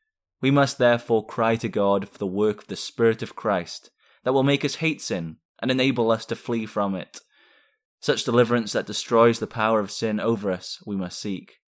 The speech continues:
Further, we must understand how this salvation is wrought and how it is possible. The psalmist prays for understanding and deliverance according to God's word.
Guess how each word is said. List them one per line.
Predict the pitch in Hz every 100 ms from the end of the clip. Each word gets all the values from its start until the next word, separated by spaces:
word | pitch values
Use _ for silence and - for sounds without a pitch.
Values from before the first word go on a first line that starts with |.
| _ _ _ _ _ _ _
Further, | 147 131 107 110 - _ _ _ _
we | 127
must | 139 131
understand | 147 123 139 135 127
how | 127
this | 123 120
salvation | 123 120 123 120 123
is | 113
wrought | 117 123 104 - - - -
and | -
how | 156 156
it | 143
is | 117
possible. | - 156 110 87 78 - _ _ _ _ _
The | 110
psalmist | - 127 123 -
prays | - 123 139
for | -
understanding | 107 98 - 104 104 95 92
and | 101
deliverance | 95 107 110 107 90 -
according | 117 - 127 120 98
to | 95
God's | 95 92 -
word. | 101 110 90 90